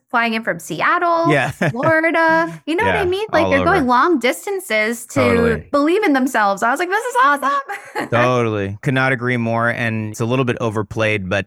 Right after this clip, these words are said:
Speaker 2: you can't be comfortable and grow at the same time. And we set the tone in the beginning of giving people that expectation. Hey,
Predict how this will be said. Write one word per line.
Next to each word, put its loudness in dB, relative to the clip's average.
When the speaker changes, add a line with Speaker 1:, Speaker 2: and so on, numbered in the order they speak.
Speaker 2:
you -4
can't -2
be -2
comfortable -2
and -4
grow 0
at -6
the -8
same -6
time. -8
And -2
we 2
set -2
the -2
tone 2
in 2
the -2
beginning 0
of -2
giving 2
people 2
that 2
expectation. -2
Hey, 0